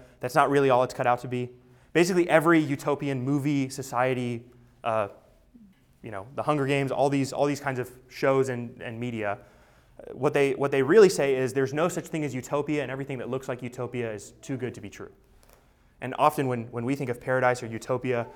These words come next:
we think, uh, on the, on the surface it could be good, but really when you get down to it, it's not, it's not good. What I want you to think of when you think of paradise is an actual place of bliss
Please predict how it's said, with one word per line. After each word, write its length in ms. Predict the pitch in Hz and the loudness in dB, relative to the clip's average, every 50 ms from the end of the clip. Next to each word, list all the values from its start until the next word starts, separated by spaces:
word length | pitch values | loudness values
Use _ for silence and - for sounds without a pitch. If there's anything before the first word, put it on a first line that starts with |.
| - - - - - | -20 -20 -16 -8 -4
we 100 | 127 127 | -4 -4
think, 460 | 123 - 127 120 117 113 - - - - - _ _ _ _ - | -4 -4 -6 -6 -6 -8 -10 -16 -20 -20 -20 _ _ _ _ -10
uh, 280 | - 113 107 101 101 - - | -6 -4 -4 -4 -4 -4 -4
on 120 | 127 131 | -4 -4
the, 120 | 120 113 - - - | -4 -6 -8 -10 -8
on 120 | - 127 | -8 -6
the 60 | 117 117 | -6 -6
surface 420 | - - 180 190 180 185 156 - | -2 0 2 2 2 2 -2 -4
it 60 | 160 | -4
could 140 | 143 156 135 | -6 -6 -4
be 100 | 139 139 | -4 -4
good, 300 | 139 139 143 139 143 120 | -2 0 0 0 0 -2
but 120 | 131 120 | -2 -4
really 280 | - 127 143 151 143 139 | 0 2 2 4 4 4
when 100 | 135 131 | 2 0
you 80 | 135 120 | -2 -2
get 140 | 127 120 | -2 -2
down 160 | 131 120 117 113 | -2 -4 -6 -6
to 180 | - 131 120 | -8 -8 -8
it, 60 | 113 | -8
it's 140 | 110 - - | -8 -10 -8
not, 280 | 117 113 110 - - - - | -6 -6 -6 -8 -10 -16 -20
it's 100 | - - | -16 -14
not 180 | 107 101 101 | -14 -14 -14
good. 180 | 87 90 - - _ _ _ _ _ _ _ _ _ _ _ _ _ | -16 -20 -20 -20 _ _ _ _ _ _ _ _ _ _ _ _ _
What 100 | - 131 | 4 4
I 60 | 123 123 | 6 6
want 200 | 147 208 240 - | 8 6 6 4
you 60 | 226 | 2
to 80 | 180 | 0
think 140 | 165 170 151 | 0 0 0
of 80 | 156 135 | 0 0
when 100 | 139 135 | 0 0
you 80 | 127 | -2
think 160 | 131 143 135 123 | -4 -4 -6 -6
of 140 | 117 - | -6 -4
paradise 540 | - 123 117 113 113 104 107 107 - - - - - - - _ _ _ - _ - | -2 -2 -2 0 0 0 -2 -4 -6 -12 -18 -20 -20 -20 -20 _ _ _ -18 _ -4
is 200 | 143 135 131 - - | -2 -2 -2 -4 -8
an 100 | 131 127 - - | -12 -14 -12 -8
actual 440 | - 127 151 165 - - 165 151 143 | -4 -2 -2 -2 -2 0 0 0 0
place 500 | 147 - 147 139 135 127 - - - - - _ _ _ _ _ _ _ - | 0 0 0 0 0 0 -2 -6 -14 -16 -20 _ _ _ _ _ _ _ -10
of 200 | 113 110 104 - - | -10 -10 -10 -8 -2
bliss 480 | 131 135 156 180 175 - - - - | 2 4 4 4 4 0 -6 -10 -12